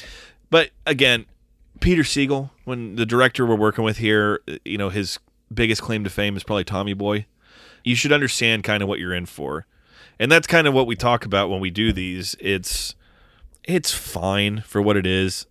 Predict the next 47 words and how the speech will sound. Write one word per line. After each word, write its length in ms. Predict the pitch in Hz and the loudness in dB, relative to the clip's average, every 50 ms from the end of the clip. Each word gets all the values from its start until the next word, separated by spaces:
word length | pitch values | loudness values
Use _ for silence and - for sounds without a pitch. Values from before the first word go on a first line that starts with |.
| _ _ | _ _
I, 540 | - 101 101 - - - 107 113 110 104 104 - - | -4 -2 -2 -2 0 0 2 2 2 0 -4 -10 -4
I, 80 | - 117 | 0 0
I 40 | 117 | 2
had 220 | 127 131 123 117 | 4 4 4 2
a, 80 | 110 98 92 - - | 0 -2 -2 -4 -2
a 140 | 107 104 | -2 -2
good 200 | 90 92 104 107 101 | 0 2 2 2 4
enough 220 | 101 101 92 - | 2 0 -2 -4
time 280 | - 98 92 92 90 87 | -4 -4 -2 -2 -2 -2
watching 380 | 85 82 85 87 - - 87 | -4 -4 -4 -4 -4 -4 -4
it, 160 | 85 85 90 - - - - - - - - - _ - | -4 -4 -4 -6 -10 -20 -20 -20 -20 -20 -20 -20 _ -4
but 320 | 110 113 110 107 - - | 2 4 4 4 4 0
you 200 | - 110 117 110 | -2 -2 0 0
see 560 | 101 - - - 131 127 123 127 127 123 120 113 | 0 0 0 4 6 6 6 6 6 4 2 2
the 100 | 110 104 | 0 -2
people 340 | - 113 110 - 104 101 | 0 0 0 0 2 0
involved, 480 | 101 92 87 98 95 95 95 95 - - | 0 2 2 4 4 4 4 2 0 -4
you 100 | 107 104 | -4 -2
know 120 | 104 110 | 0 2
what 140 | 110 104 - | 2 2 0
they're 120 | 98 92 - | 0 -4 -2
capable 540 | - - 95 95 - 90 87 90 87 87 | -2 -2 -2 -2 -2 -4 -4 -2 -2 0
of, 380 | 85 85 87 87 90 85 - - | 0 0 0 -2 -4 -6 -10 -12
and 240 | - 95 92 92 90 | -8 -8 -6 -6 -4
then 300 | 95 92 90 90 90 - - | -4 -4 -4 -6 -8 -6 -4
it's 200 | - 101 - - | -4 -4 -2 -2
only 220 | 113 110 107 104 | -2 -2 0 -2
human 320 | 98 - 107 101 95 92 87 | -2 -2 -2 -4 -4 -4 -4
nature, 460 | 90 92 90 - - 92 90 90 90 | -4 -4 -4 -4 -4 -4 -2 -2 -2
at 120 | 80 85 | -4 -4
least 240 | 90 98 90 - - | -4 -4 -4 -4 -6
with 120 | 95 87 - | -8 -6 -4
the 80 | 90 | -2
way 280 | 90 90 90 90 87 - | -2 0 -2 -2 -2 -6
you 180 | - 92 92 92 | -6 -6 -4 -4
and 100 | 87 87 | -4 -4
I 140 | 90 90 85 | -4 -4 -6
think 240 | - - 85 85 | -6 -8 -8 -8
about 220 | 90 82 85 78 - | -6 -6 -6 -6 -6
these 160 | 85 82 - | -8 -10 -10
things, 300 | - 85 80 85 85 - | -10 -10 -10 -10 -12 -12
to 100 | - 82 | -12 -12
start, 240 | - - 90 - - | -8 -6 -6 -4 -4
like, 160 | 85 87 - - - - - - _ - | -6 -8 -8 -12 -20 -20 -20 -16 _ 0
piecing 360 | - - - - - 110 104 | 2 4 4 4 2 -2 -2
together 500 | 98 90 90 92 92 95 95 92 92 - - | -2 0 2 2 2 4 4 2 2 0 -4
your 200 | 95 92 92 | -4 -4 -4